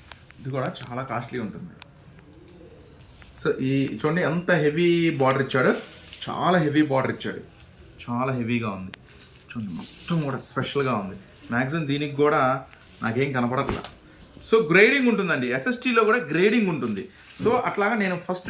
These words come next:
నెంబర్ వన్ గ్రేడింగ్ అనేది తీసుకొచ్చాను మీ ముందుకి. ఇది just బ్లౌజ్ దగ్గర ఉంది, అది కటింగ్లో వెళ్ళిపోతుంది, అసలు ప్రాబ్లమే లేదు.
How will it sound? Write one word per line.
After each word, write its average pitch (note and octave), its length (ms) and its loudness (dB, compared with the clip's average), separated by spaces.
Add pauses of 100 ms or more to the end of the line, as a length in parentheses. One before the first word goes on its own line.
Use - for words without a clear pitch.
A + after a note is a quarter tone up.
నెంబర్ F#3+ 240 2
వన్ G#3+ 180 2
గ్రేడింగ్ F3+ 300 2
అనేది G3 220 -2
తీసుకొచ్చాను C#3+ 440 -2
మీ A#2+ 120 0
ముందుకి. A2 260 -6 (1120)
ఇది C#3+ 140 0 (180)
just D3+ 220 -2 (420)
బ్లౌజ్ D#3+ 260 2
దగ్గర F#3 220 2
ఉంది, E3 140 -2
అది F3 120 -2
కటింగ్లో E3 280 0
వెళ్ళిపోతుంది, C#3+ 420 -2
అసలు A#2 180 -10
ప్రాబ్లమే C#3 420 0
లేదు. G#2+ 160 -2